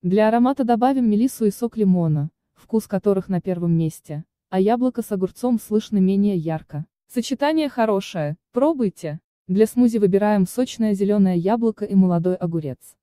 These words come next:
Для аромата можно добавлять мелиссу или мяту. Мелисса дает более нежный вкус и аромат, а мята сделает напиток насыщенно мятным.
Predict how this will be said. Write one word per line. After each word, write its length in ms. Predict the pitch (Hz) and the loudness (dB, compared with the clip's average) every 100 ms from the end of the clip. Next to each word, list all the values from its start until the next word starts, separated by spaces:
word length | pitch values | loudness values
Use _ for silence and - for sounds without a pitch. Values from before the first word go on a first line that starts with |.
| _ _ _ - | _ _ _ -6
Для 300 | 175 190 190 | 0 2 2
аромата 400 | 190 208 294 247 | 4 2 4 4
можно 320 | 220 214 185 | 4 2 0
добавлять 480 | 170 175 185 190 185 | 0 0 -2 -4 0
мелиссу 460 | 180 214 - 214 | 0 0 -2 0
или 120 | 190 | 0
мяту. 460 | 170 156 147 143 135 - _ | 2 0 -4 -8 -12 -14 _
Мелисса 400 | 208 214 285 320 | 0 2 2 0
дает 260 | 254 233 226 | 0 0 2
более 300 | 202 196 180 | 4 4 4
нежный 340 | 180 185 190 | 0 -2 -2
вкус 380 | 185 - 262 - | -4 -4 -4 -4
и 80 | - | -4
аромат, 440 | 233 208 180 151 - _ _ _ | -2 0 0 -2 -6 _ _ _
а 100 | 185 | -2
мята 320 | 208 294 269 | 0 0 -2
сделает 420 | 202 202 196 175 | -2 0 2 0
напиток 460 | 180 180 262 294 - | -4 -4 -4 -6 -4
насыщенно 560 | 202 - 208 - 214 190 | -4 -4 -8 -4 -2 0
мятным. 540 | 165 147 - 143 147 | -2 -4 -6 -6 -6